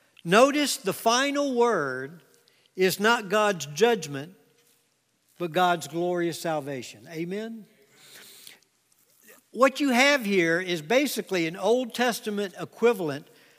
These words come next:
to Ephesians chapter two in the New Testament. You know, after you read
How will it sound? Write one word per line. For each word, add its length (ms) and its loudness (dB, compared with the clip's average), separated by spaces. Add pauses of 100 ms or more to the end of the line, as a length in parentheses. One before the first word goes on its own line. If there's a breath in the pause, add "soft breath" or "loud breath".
(200 soft breath)
to 220 0
Ephesians 840 -2
chapter 420 0
two 320 -2
in 100 -2
the 60 -4
New 180 -2
Testament. 560 -4 (720 soft breath)
You 100 0
know, 60 4
after 240 4
you 200 0
read 800 -2